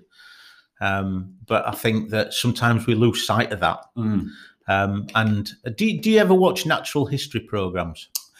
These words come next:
Speaker 2: Sadly, I do, because, um, <clears throat> and you know what? My two daughters are into it now. They, they love, we always look at anything we can on,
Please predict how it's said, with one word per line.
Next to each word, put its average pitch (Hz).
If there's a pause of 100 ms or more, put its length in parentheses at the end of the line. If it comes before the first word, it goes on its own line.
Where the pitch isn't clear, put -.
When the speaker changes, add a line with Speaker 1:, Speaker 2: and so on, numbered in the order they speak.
(280)
Speaker 2:
Sadly, 123
I 101
do, 110
because, 98
um, 98
<clears throat> - (520)
and 123
you 156
know 180
what? 120
My 113
two 127
daughters 120
are 101
into 95
it 92
now. 82
They, 95 (120)
they 110
love, 110
we 107
always 120
look 113
at 87 (580)
anything 233
we 208
can 101
on, 85